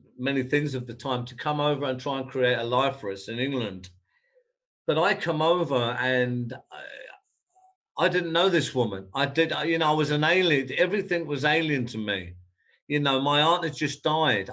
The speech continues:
I was, I was, I was very anxious child, very angry ch-, uh, you know, child, and I, I, I couldn't settle. You know, I couldn't settle, right? You know, I just couldn't settle.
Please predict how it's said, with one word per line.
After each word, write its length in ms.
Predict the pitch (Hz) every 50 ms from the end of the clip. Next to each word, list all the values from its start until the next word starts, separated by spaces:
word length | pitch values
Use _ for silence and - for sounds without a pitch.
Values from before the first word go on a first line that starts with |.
| -
I 140 | 127 131 139
was, 200 | 127 127 131 127
I 200 | 131 131 131 135
was, 300 | 139 135 139 127 127 -
I 140 | - 139 143
was 240 | 147 143 143 127 -
very 400 | - 156 156 160 170 170 165 156
anxious 460 | 147 151 165 156 147 - 156 147 -
child, 520 | - - 151 147 151 165 175 180 180 - _ _ _ _ _ _ _ _
very 280 | - 156 151 151 151 151
angry 440 | 151 156 165 160 147 156 160 156 147
ch-, 120 | - -
uh, 760 | 143 123 - - 127 135 139 143 139 135 135 131 131 131 127 127 123 _ _ _ _
you 120 | - 143 147
know, 160 | 139 135 131
child, 460 | 127 - - 135 139 143 151 151 147 151
and 100 | 147 151
I, 200 | 151 156 156 127 - 131
I, 360 | 127 139 147 147 147 139 131 - _ - - - - -
I 320 | 135 143 147 151 147 147 -
couldn't 320 | - 190 190 190 180 - -
settle. 560 | - - 185 175 156 127 113 95 85 - - _ _ _ _ _ _ _ -
You 100 | 139 135
know, 220 | 135 139 135 135 131
I 120 | 139 135
couldn't 360 | 131 - 160 160 147 147 143
settle, 560 | - - 160 147 131 113 110 98 98 95 - _ _ _ _ -
right? 300 | 123 120 120 131 139 123
You 80 | 135
know, 140 | 135 127 127
I 40 | 131
just 260 | 127 143 135 123 -
couldn't 220 | - 170 170 156 147
settle. 560 | - - 147 139 123 135 139 147 147 147